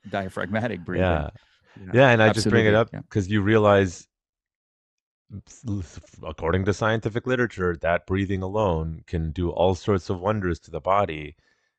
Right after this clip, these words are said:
Speaker 2: And it's, it's, as preventative medicine goes, other, other than diet and healthy living and exercise, it's like learning how to breathe in control is, like, so important. B-, and if you talked about this stuff, say, ten years ago, people were like, "You're a crazy hippie."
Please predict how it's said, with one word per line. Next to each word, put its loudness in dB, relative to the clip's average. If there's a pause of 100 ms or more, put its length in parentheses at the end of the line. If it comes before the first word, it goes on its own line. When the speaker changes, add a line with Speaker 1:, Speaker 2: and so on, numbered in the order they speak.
(220)
Speaker 2:
And -6 (400)
it's, -12
it's, -14 (380)
as -6
preventative -2
medicine -8
goes, -10 (300)
other, -6
other 0
than -2
diet -2
and -18
healthy -10
living -12
and -14
exercise, -10
it's -18
like -10
learning -8
how -10
to -10
breathe -10
in -10
control -8
is, -14
like, -14
so -4
important. -6
B-, -20 (460)
and -10 (760)
if -8
you 0
talked -2
about 0
this -6
stuff, -2
say, -2
ten -6
years -4
ago, -4
people -10
were -4
like, -18
"You're -6
a -10
crazy -6
hippie." -8